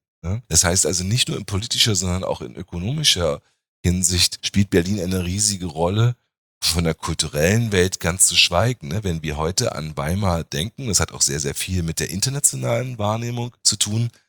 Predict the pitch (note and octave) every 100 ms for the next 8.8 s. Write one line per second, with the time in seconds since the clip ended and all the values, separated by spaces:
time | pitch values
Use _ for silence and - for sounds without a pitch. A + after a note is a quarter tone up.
0 | _ - E2 E2 F#2+ F#2+ F#2+ F2 F2 -
1 | D#2 D#2 F2+ - D2 - D#2 G#2+ A2+ F2
2 | F2 E2+ A#1+ C#2 F2 D#2+ D#2 F#2+ - -
3 | G#2+ - F#2+ F2 - E2+ - A2 C#3+ D3+
4 | - C3+ - - - A2 G#2 G2 F2+ G#2+
5 | A2 G2 F#2+ - - D#2+ - - F2 F2
6 | G2 - E2 E2 C#2 C#2+ E2+ A#2 G2+ E2+
7 | D#2+ - C#3 C3+ A2 G2+ - A2+ G#2+ A2
8 | C#2+ E2+ D#2+ D#2+ G#2 C3 D#3+